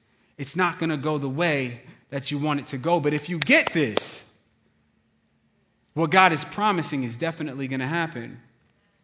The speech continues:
And so we have to understand these things. How, we need to look at how many times God takes ownership of the process. I want us to w-, put it up on the screen. He says,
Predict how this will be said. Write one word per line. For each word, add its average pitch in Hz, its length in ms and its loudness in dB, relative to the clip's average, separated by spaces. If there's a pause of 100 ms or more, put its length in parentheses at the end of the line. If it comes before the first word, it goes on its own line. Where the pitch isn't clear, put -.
(680)
And 151 100 0
so 170 120 2
we 185 180 2
have 196 180 4
to 190 100 -2
understand 170 560 0
these 147 140 -4
things. 135 260 -2
How, 139 220 -4 (120)
we 185 140 -2
need 208 260 0
to 165 80 -2
look 175 220 -2
at 123 60 0
how 165 140 2
many 156 200 0
times 147 300 -2
God 151 280 2
takes 143 200 -4
ownership 143 480 -6
of 127 120 -10
the 117 60 -6
process. 127 560 -2 (260)
I 143 80 0
want 175 160 4
us 170 120 -2
to 139 260 0
w-, 139 220 -6
put 165 200 -2
it 160 60 2
up 160 160 0
on 151 100 0
the 143 60 0
screen. 147 320 -2
He 160 80 0
says, 139 240 -2